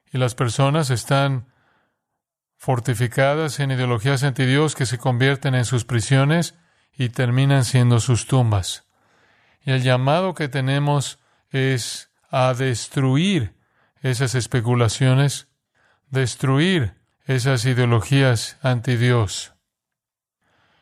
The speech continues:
Y la única forma de hacer eso es con la verdad. Y luego usted toma, y luego usted lleva cautivo todo pensamiento a la obediencia a Cristo. Es lenguaje vívido.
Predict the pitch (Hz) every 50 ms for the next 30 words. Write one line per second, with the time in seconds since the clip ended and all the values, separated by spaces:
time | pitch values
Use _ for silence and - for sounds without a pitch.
0 | _ _ _ - 139 123 151 180 190 170 156 123 160 170 165 160 147 139 127 -
1 | - - 156 156 170 185 160 - - 143 139 127 - - 147 135 127 131 131 127
2 | 131 131 139 147 143 120 101 - _ _ _ _ _ _ _ _ _ _ _ _
3 | _ _ _ _ _ _ _ _ _ _ _ _ - 135 123 127 139 156 170 180
4 | 190 160 - - - 156 156 151 151 - 160 151 156 156 156 151 147 143 120 -
5 | _ _ _ _ _ _ - 131 135 147 139 131 113 - - 151 143 135 139 151
6 | 156 156 160 170 170 165 151 - _ _ _ _ _ _ _ _ _ _ _ _
7 | _ _ _ _ _ _ _ _ _ - 135 127 120 113 151 151 151 147 135 -
8 | - - 180 180 180 165 - 165 143 123 - - 131 123 131 143 156 151 139 -
9 | 160 143 139 127 110 - _ - 123 120 113 120 117 131 139 135 120 - - 139
10 | 131 131 123 - 143 143 139 110 - - 120 110 101 101 - - - - - _
11 | _ _ _ _ _ _ _ 139 123 110 107 127 131 120 117 131 123 139 170 196
12 | 185 143 110 -